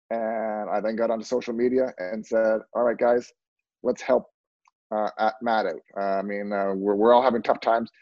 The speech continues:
Have one meal, uh, have a, have a meal out, uh, for the family. So put it on Doctor Cameron's tab. And if you spend X amount of dollars, you're gonna get,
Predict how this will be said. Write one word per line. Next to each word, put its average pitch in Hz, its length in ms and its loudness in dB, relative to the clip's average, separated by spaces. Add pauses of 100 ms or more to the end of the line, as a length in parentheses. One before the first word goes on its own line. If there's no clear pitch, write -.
(300)
Have 123 180 6
one 127 200 4
meal, 120 300 6
uh, 113 120 2 (260)
have 117 200 0
a, 110 60 4 (100)
have 131 120 0
a 123 60 0
meal 131 200 4
out, 131 140 6
uh, 120 400 0
for 127 80 -6
the 113 140 -6
family. 123 360 0 (360)
So 127 160 2
put 147 160 4
it 139 40 6
on 135 100 6
Doctor 123 180 2
Cameron's 123 340 -2
tab. 117 340 2 (320)
And 120 120 -2
if 107 80 -8
you 139 120 4
spend 123 280 2 (100)
X 135 220 0
amount 123 180 -2
of 107 60 -2
dollars, 110 500 2 (760)
you're 127 180 4
gonna 123 180 2
get, 110 240 2